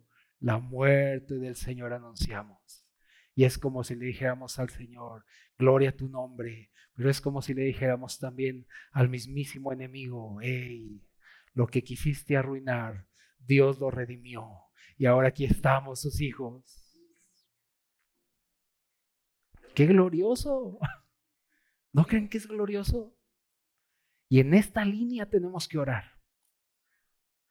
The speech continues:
No orar por nosotros mismos, sino decirle, "Señor, bendecimos tu nombre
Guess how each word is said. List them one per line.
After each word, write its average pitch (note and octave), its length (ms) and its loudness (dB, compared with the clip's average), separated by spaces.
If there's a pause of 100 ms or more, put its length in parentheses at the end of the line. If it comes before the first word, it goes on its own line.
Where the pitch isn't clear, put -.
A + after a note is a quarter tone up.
(840)
No C#3 220 2
orar G3+ 320 4
por G3+ 180 -8
nosotros F3+ 440 -6
mismos, G#3 360 -6
sino F3+ 160 -6
decirle, F#3 380 0
"Señor, E3+ 760 -6
bendecimos F#3+ 720 -2
tu A3+ 100 -2
nombre E3+ 520 0